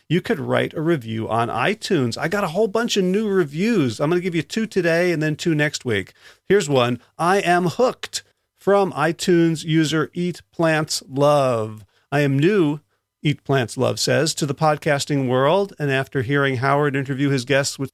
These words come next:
such thought-provoking insight, I am now a loyal fan.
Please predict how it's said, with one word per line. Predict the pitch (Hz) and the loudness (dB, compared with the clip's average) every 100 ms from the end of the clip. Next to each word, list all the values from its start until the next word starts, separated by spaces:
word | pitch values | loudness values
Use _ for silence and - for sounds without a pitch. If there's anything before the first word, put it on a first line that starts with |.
| _ _ _ | _ _ _
such | - 147 - | 0 0 2
thought-provoking | - 135 - 147 127 120 123 | 2 2 2 0 2 0 -2
insight, | 165 202 - 226 226 214 | 0 2 2 2 0 -2
I | 139 139 | -2 0
am | 135 135 | 2 2
now | 165 175 - | 2 2 0
a | |
loyal | 120 123 135 143 147 | -2 2 2 2 0
fan. | - 160 196 190 135 107 | -2 0 2 2 2 -2